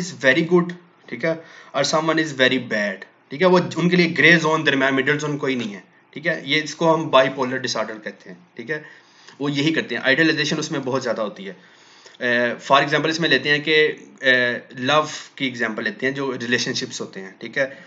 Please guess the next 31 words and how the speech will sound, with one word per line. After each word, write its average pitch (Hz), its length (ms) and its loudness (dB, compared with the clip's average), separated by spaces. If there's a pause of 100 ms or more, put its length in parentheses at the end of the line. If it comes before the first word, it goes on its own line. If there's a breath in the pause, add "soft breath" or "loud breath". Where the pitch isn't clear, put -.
(460 loud breath)
ए, 117 400 0 (760)
जो 135 160 -8
बाइपोलर, 147 720 2 (180)
ए, 127 360 2 (260)
पेशेंट्स 139 340 0
होते 127 200 -6
हैं 135 80 -2
ना, 131 100 -2
उनमें 139 380 -4
बहुत 123 260 -4
ज़्यादा 123 160 0
टॉक्सिक 123 500 -4
रिलेशनशिप्स 110 520 -10
होते 95 180 -14
हैं, 98 120 -14
ठीक 107 200 -12
है? 120 160 -6 (480 loud breath)
वो 120 160 -4
बहुत 131 360 -6
एक्सट्रीम 135 400 -4
होते 110 240 -6
हैं 101 60 -10
उनके, 98 260 -12
ठीक 117 240 -14
है? 127 80 -6
किस 127 180 -10
तरह 156 100 -2
होते 139 180 -2
हैं 135 100 -2
कि, 147 80 -4
ए, 131 640 -4